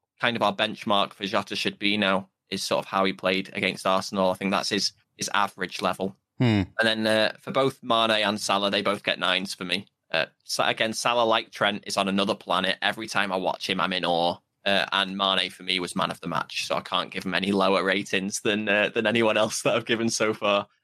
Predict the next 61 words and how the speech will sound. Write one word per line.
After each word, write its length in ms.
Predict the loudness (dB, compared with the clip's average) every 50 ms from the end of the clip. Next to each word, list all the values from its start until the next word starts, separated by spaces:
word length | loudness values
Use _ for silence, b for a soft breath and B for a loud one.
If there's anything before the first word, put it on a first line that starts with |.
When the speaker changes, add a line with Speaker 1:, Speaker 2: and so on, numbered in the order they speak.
| _ -6
Speaker 1:
I 40 |
don't 220 | -2 -2 -2 -2 -2
quite 240 | -2 0 0 0 -2
think 160 | -4 -4 -4
he 80 | -4
justifies 520 | -4 -4 -4 -2 -2 0 2 2 2 0 -2
a 60 | -4
ten 300 | -2 0 0 0 0 -2 -8 _ _ _
or 180 | 0 2 2 2
a 40 | 4
nine 220 | 4 4 2 2
and 100 | 2 2
a 60 | 2
half, 400 | 4 4 4 4 4 2 0 -2 _ -2
but 220 | -2 -2 -2 -2 _ 0
Speaker 2:
Mm-hmm. 300 | 2 4 4 6 4 4 4
Speaker 1:
a, 300 | 2 0 -2 _ -4 -4
a, 60 | -4 -2 -2 -4
a 40 | -4
solid 360 | -2 0 0 0 0 0 -2
nine 260 | 0 0 0 0 -2
for 100 | -4 -6
Mane, 220 | -4 -2 0 0 0
I 160 | -2 -2 -4
think. 280 | -4 -6 -8 -10 -10 -12 _ _ _ _ -8 -2
Speaker 2:
I 120 | 0 2 2
give 140 | 2 2 2
him 100 | 2 2
a 40 | 4
nine 220 | 4 4 4 4 2
as 100 | 2 2
well, 140 | 2 2 4
but 80 | 4
I 120 | 2 2 2
give, 220 | 2 0 0 2
uh, 180 | 2 2 2 2
Mo 140 | 0 -2 -2
Salah, 440 | 0 0 2 2 4 4 2 2 2
uh, 220 | 2 0 0 0 0
an 80 | 0 -2
eight 160 | -2 -2 -2
point 200 | -2 -2 -2 0
five, 240 | 0 2 2 2 2
just 180 | 0 -2 0
because 280 | -2 -2 0 0 0 0
I 40 | 0
think 200 | 0 0 0 0
if 80 | -2 -4
you 60 | -4
compared 480 | -4 -4 -4 0 0 0 0 0 -2 -2
both 220 | -2 -2 -2 -2 -4
performances, 540 | -4 -2 0 2 2 4 2 2 2 2
I, 60 | 2 2
f-, 140 | 0 -2 -4
I 100 | -2 -2
feel 200 | -2 0 2 2 2
like 240 | 2 0 -2 -4
Mane 320 | -6 -4 -2 -2 0 0 0
was 120 | 0 0
a, 60 | -2
a, 480 | 0 0 0 0 0 -2 -2 -4 -4 -4